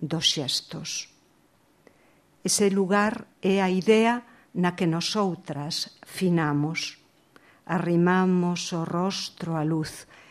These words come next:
e a luz rouba nosos ollos. Vemos a través delas, das palabras, apalpámolas, abren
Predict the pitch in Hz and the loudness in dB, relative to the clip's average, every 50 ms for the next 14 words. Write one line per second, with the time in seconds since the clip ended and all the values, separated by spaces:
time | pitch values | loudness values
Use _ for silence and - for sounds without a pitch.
0 | - _ - - 175 170 156 156 160 160 175 196 156 - - - - - 165 160 | -20 _ -6 -2 -2 0 0 0 0 0 0 -2 -2 -6 -10 -10 -8 -6 -4 0
1 | 180 185 180 180 175 175 170 156 156 151 151 151 151 160 160 - - 175 151 - | 2 4 4 4 2 0 -2 -4 -6 -4 -4 -2 -2 -2 -4 -4 -6 -6 -6 -6
2 | - 165 160 160 143 156 160 151 156 - - - - - - _ _ _ _ _ | -4 -4 -4 -4 -4 -4 -6 -6 -6 -8 -8 -10 -10 -12 -16 _ _ _ _ _
3 | _ _ _ _ _ _ _ _ _ _ _ _ _ _ - - 180 196 214 214 | _ _ _ _ _ _ _ _ _ _ _ _ _ _ -8 -2 0 2 2 2
4 | 202 - 208 202 202 - - - - - _ _ - 196 190 - - 180 180 170 | 2 2 0 -2 -2 -4 -8 -12 -14 -18 _ _ -8 -8 -8 -8 -6 -6 -6 -4
5 | 175 180 180 - - 156 - 180 170 160 160 160 180 175 - - - - - - | -4 -4 -4 -4 -6 -6 -4 -4 -2 -2 -2 -4 -4 -4 -4 -4 -4 -6 -8 -10
6 | - _ _ _ _ _ _ _ _ _ _ - - 175 151 185 170 - - - | -14 _ _ _ _ _ _ _ _ _ _ -8 -4 -2 0 0 0 0 -2 -2
7 | - 185 175 175 165 156 156 139 151 156 160 175 - - - - - - - _ | -2 -2 0 0 0 0 0 -2 -4 -6 -6 -6 -8 -8 -8 -10 -12 -16 -20 _
8 | - - - - _ - - - - - 170 170 160 - - - - 180 160 156 | -20 -20 -20 -20 _ -2 -2 -2 0 0 0 0 -2 -4 -4 0 0 2 2 2
9 | 151 151 147 151 156 170 165 - - - - - _ - - - - - _ - | 2 0 -2 -4 -6 -6 -6 -6 -8 -8 -12 -14 _ -20 -20 -20 -20 -10 _ 4
10 | 202 214 226 226 226 233 240 240 247 233 | 6 6 6 6 4 4 2 2 0 0